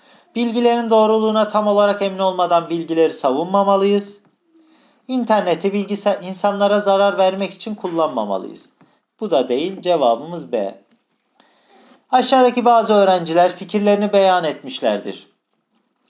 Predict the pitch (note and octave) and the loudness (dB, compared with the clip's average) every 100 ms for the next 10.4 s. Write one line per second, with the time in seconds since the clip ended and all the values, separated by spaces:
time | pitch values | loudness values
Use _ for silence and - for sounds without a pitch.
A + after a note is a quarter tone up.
0 | _ - G#3 C4+ A#3 D#3+ C#3+ C#3 C#3 A#3+ | _ -6 -2 0 2 4 6 4 0 -4
1 | C4 F#3+ G3 A3 - G3 G3 F3+ F#3 C#3 | -4 -6 -8 -6 -6 -6 -6 -4 -2 0
2 | A#2 G#2 G2 - A2 - A2+ - - _ | 0 -2 -6 -12 -20 -20 -20 -20 -20 _
3 | _ _ - B3+ C4 B3+ B3+ A#3+ A3+ G3+ | _ _ -2 0 2 -2 0 0 0 -2
4 | G3+ A#3 A3+ - G#3 G#3 G#3 G#3+ A3 F#3+ | 0 0 0 -2 -2 0 2 2 0 0
5 | F#3 E3+ D#3 D#3+ G#3+ - - F#3 F#3 F#3 | -2 -2 -2 -2 -6 -10 -2 0 0 -6
6 | E3+ E3 E3+ F#3+ F#3 E3+ C#3+ G#2+ F#2 - | -6 -6 -4 -4 -2 0 0 0 -6 -8
7 | _ _ _ _ _ G#3 G#3+ F3 E3 E3+ | _ _ _ _ _ 0 0 0 -4 -8
8 | - _ _ _ _ _ - E3 - - | -16 _ _ _ _ _ -16 -14 -14 -12
9 | E3+ C#3 D3+ D3+ D3+ D#3+ - E3 D#3+ D3+ | -8 -6 -6 -8 -10 -14 -8 -8 -4 -2
10 | C#3 G2 G2 - | -4 -6 -10 -12